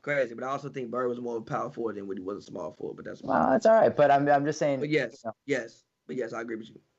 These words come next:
Speaker 2: So to me, when you, when you look at, say, like, a Bird versus Durant argument, and you completely discount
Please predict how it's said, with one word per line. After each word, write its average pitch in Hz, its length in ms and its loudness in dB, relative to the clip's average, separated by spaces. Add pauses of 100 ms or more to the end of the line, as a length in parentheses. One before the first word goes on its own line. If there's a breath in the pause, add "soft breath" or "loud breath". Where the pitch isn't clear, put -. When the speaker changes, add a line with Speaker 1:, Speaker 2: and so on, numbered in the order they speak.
(120)
Speaker 2:
So 143 360 6
to - 180 -4
me, 147 180 2
when 123 200 2
you, 113 240 2
when 107 260 -2
you 104 100 -2
look 117 440 4
at, 101 420 -4 (800)
say, 113 200 4
like, 98 280 2
a 98 60 2
Bird 104 540 2
versus 95 360 -4
Durant 95 640 -4 (680)
argument, 92 580 0
and 101 160 -4
you 92 60 -8
completely 110 880 0
discount 104 840 -2